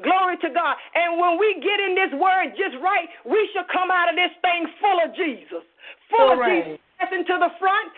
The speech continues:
Speaker 1: pressing to the side, and pressing to the back. No longer I,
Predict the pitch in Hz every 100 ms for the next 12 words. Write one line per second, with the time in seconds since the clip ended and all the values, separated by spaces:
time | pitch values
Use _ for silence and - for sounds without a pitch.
0 | - - 370 370 359 - 349 349 - 392
1 | 403 403 320 311 370 381 359 349 359 339
2 | 311 294 254 - - 214 320 403 370 415
3 | 370 339 330 339 285